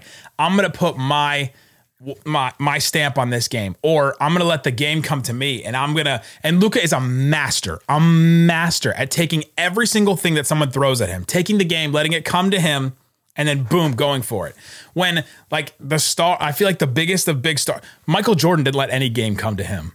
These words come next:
<laughs> right? Like Michael Jordan, and we've seen Luka do that in the playoffs, but I feel like Luka at times let, just lets the game come to him, and then all of a sudden he's twenty-four points, and only t-, two other Mavericks have scored in the, in a quarter. <laughs> You're just like,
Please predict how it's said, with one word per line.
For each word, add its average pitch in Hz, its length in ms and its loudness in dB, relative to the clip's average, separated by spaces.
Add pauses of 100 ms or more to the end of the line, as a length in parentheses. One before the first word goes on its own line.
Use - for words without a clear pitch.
<laughs> - 120 -20
right? 190 300 2
Like 202 160 2
Michael 202 260 4
Jordan, 196 380 2
and 175 100 0
we've 226 140 2
seen 294 300 0
Luka 214 240 2
do 185 140 2
that 196 120 2
in 170 80 0
the 160 60 0
playoffs, 139 520 -2 (300)
but 147 100 0
I 143 60 0
feel 185 180 -2
like 175 120 0
Luka 165 280 0
at 139 100 -2
times 143 240 -2
let, 135 180 -2
just 127 140 -4
lets 151 160 -2
the 170 80 -2
game 160 220 0
come 156 180 0
to 156 80 2
him, 117 280 0 (340)
and 135 100 -2
then 147 80 0
all 156 80 2
of 165 60 0
a - 40 2
sudden 156 240 0
he's 156 340 -2 (540)
twenty-four 170 400 0
points, 131 520 0
and 139 240 -2
only 175 280 2 (140)
t-, - 220 -4
two 214 260 0
other 170 240 0
Mavericks 139 460 -2
have 127 160 -2
scored 123 460 -2
in 123 160 -4
the, 123 140 -4
in 135 120 -2
a 113 60 -2
quarter. 104 420 -4 (220)
<laughs> 214 120 2
You're 175 480 2
just 151 240 0
like, 131 240 0